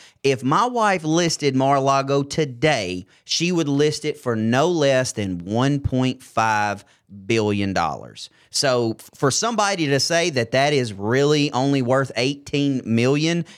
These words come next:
you're an idiot. Or just a liar,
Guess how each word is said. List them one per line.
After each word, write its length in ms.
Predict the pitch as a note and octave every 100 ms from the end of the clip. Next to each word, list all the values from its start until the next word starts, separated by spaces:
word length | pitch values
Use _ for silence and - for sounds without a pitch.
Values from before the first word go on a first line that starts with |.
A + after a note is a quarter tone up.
| _
you're 320 | A2 C3 A3+
an 140 | E2 - _ _
idiot. 640 | - A#2 D#2+ D2+ A#1+ - - -
Or 140 | A3
just 300 | - C#4 -
a 80 | C#3+
liar, 720 | G2 G2+ B2 C#3+ A2 E2 C#2